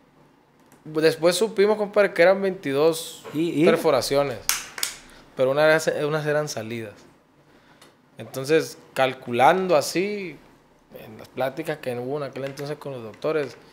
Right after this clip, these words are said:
Speaker 1: decían que había habido dieciséis, diecisiete, dieciocho, pero había veintidós salidas, pues, a-, unas tres, cuatro, cinco eran salidas, ponle así. Pero la salida, pues, es la misma, trae fuga, pa.
Speaker 2: Trae fuga.
Speaker 1: Trae fuga,
Speaker 2: Compadre,
Speaker 1: pues, la
Speaker 2: pero
Speaker 1: misma.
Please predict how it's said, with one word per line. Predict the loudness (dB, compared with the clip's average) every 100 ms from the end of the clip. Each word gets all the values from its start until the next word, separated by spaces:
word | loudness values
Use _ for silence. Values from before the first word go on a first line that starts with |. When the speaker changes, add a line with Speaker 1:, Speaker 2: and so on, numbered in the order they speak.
| -20 -20 -14
Speaker 1:
decían | -10 -2 -2 -2
que | -2
había | 2 2
habido | 4 2
dieciséis, | 0 -2 -2 -2
diecisiete, | -2 -2 -4 -4
dieciocho, | -4 -4 -8 -10 -12 -20 -20 _ _
pero | -8 -6
había | -4 -2
veintidós | -4 -6 -12 -14 -14
salidas, | -14 -16 -16 -20 -20
pues, | -20 _ -20 -20
a-, | -20 -18
unas | -16
tres, | -12 -12
cuatro, | -8 -8 -8 -14
cinco | -16 -14 -14 -12 -12
eran | -12 -14
salidas, | -16 -16 -18 -20
ponle | -20 -20 -20
así. | -20 -20 -20 _ _ _ _ _ _ _ _ _ -8
Pero | -2 -2
la | -2
salida, | -4 -6 -6 -6
pues, | -6 -6
es |
la | -6
misma, | -6 -6 -8 -16 _
trae | -10 -8
fuga, | -6 -4 -4
pa. | -8 -20 _ _ _ _ _ _ _ _ _ _
Speaker 2:
Trae | -10 -8
fuga. | -8 -10 -4
Speaker 1:
Trae | -2 -2
fuga, | -6 -6 -4
Speaker 2:
Compadre, | -2
Speaker 1:
pues, | 0 2
la | 2
Speaker 2:
pero | 0 -2
Speaker 1:
misma. | -6